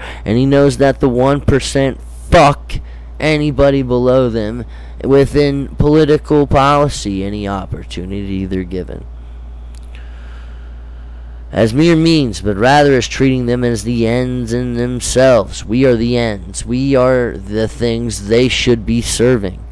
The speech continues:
rather than treating them like ends in themselves. This claim is one of Kant's strongest statements, that actually voting by citizen is required. Citizens must therefore give their free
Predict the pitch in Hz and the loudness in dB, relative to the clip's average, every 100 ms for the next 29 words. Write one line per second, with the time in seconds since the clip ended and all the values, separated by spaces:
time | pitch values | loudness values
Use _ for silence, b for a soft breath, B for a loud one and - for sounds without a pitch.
0 | B B B B B 101 117 113 110 107 | B B B B B 2 4 4 2 2
1 | 113 107 - 117 113 113 107 113 104 110 | 0 -2 0 0 2 0 0 0 0 -2
2 | 98 104 101 104 101 - 113 104 - - | -2 -4 -4 -4 -4 0 4 4 0 -12
3 | - B B 92 151 - - 151 151 151 | -16 B B 2 2 2 2 2 4 2
4 | 147 113 139 139 127 127 131 135 - - | 2 2 2 2 0 0 0 0 -2 -4
5 | 104 120 139 135 135 131 - 123 143 - | 0 2 2 2 2 0 -2 0 0 0
6 | 95 - - - 73 67 69 90 92 - | -8 -10 -12 -12 -12 -10 -6 -4 -4 -6
7 | - 82 85 87 92 107 113 113 113 - | -10 -8 -8 -2 2 2 2 0 -4 -8
8 | B - 101 110 117 - - 123 120 117 | B -2 2 4 2 0 -2 0 0 0
9 | - 123 123 - B B - 151 143 131 | 0 -2 -4 -8 B B 2 4 4 2
10 | 123 147 - 123 135 131 113 95 98 - | 2 0 2 2 4 6 4 2 -4 -12
11 | - - 82 95 - 92 92 92 92 92 | -12 -10 -10 -10 -8 -8 -8 -8 -6 -6
12 | - - 95 98 - 98 101 101 104 - | -8 -4 0 0 0 0 2 2 0 -2
13 | 104 113 104 101 110 117 110 - - 110 | 0 2 0 2 4 4 2 -2 -2 0
14 | 117 113 | 0 -2